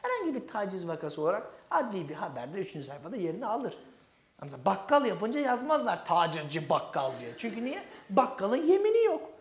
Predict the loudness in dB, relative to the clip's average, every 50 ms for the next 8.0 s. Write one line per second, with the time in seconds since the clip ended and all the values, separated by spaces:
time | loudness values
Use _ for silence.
0 | -16 -10 -6 -2 0 2 2 4 4 4 4 6 6 6 6 6 4 4 2 2
1 | 2 0 -2 -2 -2 -4 -10 -10 -10 -12 -12 -10 -6 -4 -4 -4 -4 -6 -8 -10
2 | -14 -18 -20 -20 -10 -2 0 0 2 2 2 0 4 2 2 2 2 -2 0 0
3 | 0 2 4 4 4 4 2 -4 -10 -10 -10 -8 -6 -4 -2 -2 -2 -2 0 0
4 | 0 2 2 0 0 0 0 0 0 -2 -2 -2 -2 -4 -4 -4 -2 0 0 2
5 | 4 4 4 4 4 4 4 6 6 4 2 2 2 4 4 4 8 8 8 8
6 | 8 6 6 8 10 10 10 8 6 0 0 0 -4 -6 -6 -4 -6 -6 -6 -8
7 | -6 2 4 4 6 6 6 4 4 4 4 2 0 0 0 -2 -2 -2 -2 -2